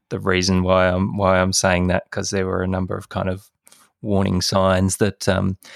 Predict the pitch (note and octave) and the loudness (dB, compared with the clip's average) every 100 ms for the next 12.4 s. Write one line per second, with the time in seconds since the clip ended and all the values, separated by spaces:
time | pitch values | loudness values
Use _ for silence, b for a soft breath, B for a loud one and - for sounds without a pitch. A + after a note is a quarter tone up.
0 | B B - G2+ F#2+ - F#2+ - G2 F#2+ | B B -8 -4 -4 -4 -4 -4 -2 2
1 | F#2 F#2 F#2+ G2 F#2+ G2 - F#2+ - F#2+ | 2 4 2 2 2 0 0 -2 0 -2
2 | - G2+ G2 G2+ F#2+ - A2 F#2+ F#2+ F#2+ | 0 -2 0 0 -2 -2 -2 0 0 -2
3 | F#2+ - G#2 G2 G2 F#2+ - G2+ F#2+ F#2+ | -4 -6 -4 0 0 0 -2 0 0 0
4 | - - - - A2+ G#2 G2+ G2 A2 - | -2 -6 -10 -2 2 4 4 4 2 0
5 | A2+ G2 F#2 G#2 C3+ - B B B - | 0 -2 -2 -2 -2 -6 B B B -4
6 | F#2+ F#2+ F#2+ G#2 A2+ A2+ F#2 G#2+ A#2+ - | 0 2 2 0 2 4 4 4 2 0
7 | F#2 F#2+ F#2 E2+ - - - G2 - G2 | 0 2 2 0 -2 -2 -4 -2 0 0
8 | - - - - - - F#2+ F#2 F#2 F#2 | -2 -8 -14 -20 -8 -2 0 0 -2 -4
9 | F#2 - - G2+ F#2+ A2 F#3+ G3+ B B | -8 -6 0 2 4 4 4 0 B B
10 | B B - F2+ F2+ F2+ F#2+ - - - | B B -6 -2 0 -2 -4 -6 -6 -4
11 | - D3+ G#3+ - - A#2 _ - F#2 F#2 | 2 2 2 -6 -10 -10 _ -2 2 2
12 | F#2+ F#2+ F#2 | 2 2 2